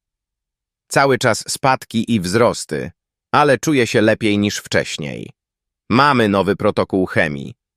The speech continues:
więc wiadomo, że reakcje organizmu są różne,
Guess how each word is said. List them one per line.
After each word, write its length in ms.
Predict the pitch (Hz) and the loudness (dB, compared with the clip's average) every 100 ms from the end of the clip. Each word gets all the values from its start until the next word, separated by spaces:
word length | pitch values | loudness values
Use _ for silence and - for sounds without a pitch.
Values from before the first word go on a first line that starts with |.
| _ - | _ -4
więc 320 | 120 123 104 | 0 0 0
wiadomo, 420 | 120 117 127 117 | 0 2 2 2
że 160 | 104 104 | 2 4
reakcje 580 | 113 120 123 - 117 110 | 4 4 0 0 0 0
organizmu 560 | 107 104 110 101 107 | 0 0 0 -2 -2
są 280 | - 104 104 | -2 -2 0
różne, 500 | 143 101 85 69 50 | 0 -2 -4 -8 -12